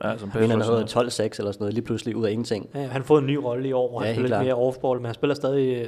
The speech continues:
Speaker 3: stadig fin fodbold, ikke?
Speaker 2: Mhm. Ja, og så mener jeg også, at Bills har en af de, de mest undervurderede defensive, øh, linjespillere i hele ligaen med, i Kyle Williams, der ikke får den credit,
Speaker 1: Ja.
Speaker 2: han fortjener, fortjener overhovedet.
Speaker 3: Ja,
Speaker 2: Han har
Speaker 3: været,
Speaker 2: den, øh,
Speaker 3: været en force i årevis.
Speaker 2: Helt klart, og Marston, en mand, en mand, der tager på arbejde og bare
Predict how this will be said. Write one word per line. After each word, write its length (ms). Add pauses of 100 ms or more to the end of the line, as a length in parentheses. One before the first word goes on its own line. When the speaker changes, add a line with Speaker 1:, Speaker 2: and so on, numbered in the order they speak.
Speaker 3:
stadig 220
fin 180
fodbold, 360
ikke? 140
Speaker 2:
Mhm. 260 (720)
Ja, 140
og 140
så 120
mener 200
jeg 40
også, 180
at 360 (120)
Bills 200
har 80
en 100
af 80
de, 240 (140)
de 100
mest 360
undervurderede 720
defensive, 640
øh, 60
linjespillere 540
i 60
hele 180
ligaen 340
med, 80
i 180
Kyle 220
Williams, 360
der 120
ikke 200
får 180
den 160
credit, 180
Speaker 1:
Ja. 60
Speaker 2:
han 160
fortjener, 320
fortjener 360
overhovedet. 600 (300)
Speaker 3:
Ja, 40 (180)
Speaker 2:
Han 120
har 60
Speaker 3:
været, 160
Speaker 2:
den, 80
øh, 80
Speaker 3:
været 140
en 60
force 320
i 80
årevis. 480
Speaker 2:
Helt 180
klart, 240
og 100
Marston, 300
en 60
mand, 240
en 80
mand, 160
der 60
tager 160
på 80
arbejde 340
og 60
bare 340